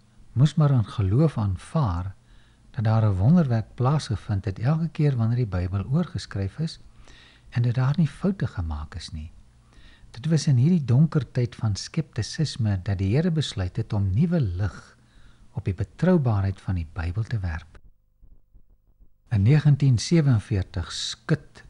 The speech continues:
'n aardbewing hierdie omgewing. Die grotte wat hulle skatte vir tweeduisend jaar weggesteek het, is eensklaps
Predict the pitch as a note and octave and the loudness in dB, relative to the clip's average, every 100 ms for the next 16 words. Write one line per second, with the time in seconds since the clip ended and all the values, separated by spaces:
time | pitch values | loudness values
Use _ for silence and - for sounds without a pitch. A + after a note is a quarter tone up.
0 | - G#2 - A2 G2 E2+ F#2 F2 F2 F2+ | -4 -4 0 0 0 0 -2 0 0 0
1 | F#2 F2 D#2 - F2 C#2+ D#2 - _ - | -2 -4 -6 -8 -6 -6 -10 -12 _ -20
2 | - - - - - - - F#2 - C#3+ | -20 -20 -20 -20 -20 -10 -6 -6 0 0
3 | C#3 C#3 C3 C3 A2+ - C#3+ B2 A#2+ A#2+ | 2 2 2 0 -2 -2 -2 0 -2 -4
4 | - C#3 C3+ C#3+ G#2 A#2 - A2+ G#2 G#2+ | -4 -2 0 -2 -2 -2 0 0 2 0
5 | F#2+ E2+ F#2 F#2+ - - F#2 - - - | 0 -4 -6 -8 -12 -10 -10 -10 -18 -20
6 | - - - _ G#2+ - - F3+ D#3+ D3 | -20 -20 -20 _ -4 -4 0 4 4 2
7 | - A2+ - - | -4 -4 -4 -12